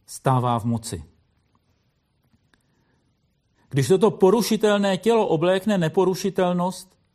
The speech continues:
a toto smrtelné oblékne nesmrtelnost, tehdy se uskuteční slovo,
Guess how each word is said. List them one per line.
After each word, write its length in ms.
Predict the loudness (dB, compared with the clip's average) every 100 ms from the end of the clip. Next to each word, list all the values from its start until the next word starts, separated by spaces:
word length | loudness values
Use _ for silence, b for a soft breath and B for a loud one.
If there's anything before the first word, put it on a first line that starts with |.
| b b b
a 80 | -2
toto 240 | 0 0
smrtelné 720 | 2 2 2 2 0 0 0
oblékne 500 | 0 0 0 0 -2
nesmrtelnost, 1000 | -2 -4 -6 -2 -2 0 -2 -4 -10 _ _ _ _ _ _ _ _ _ _
tehdy 280 | 0 2 0
se 140 | 0
uskuteční 600 | -2 -2 -2 -4 -2 -4
slovo, 460 | -2 -2 0 -2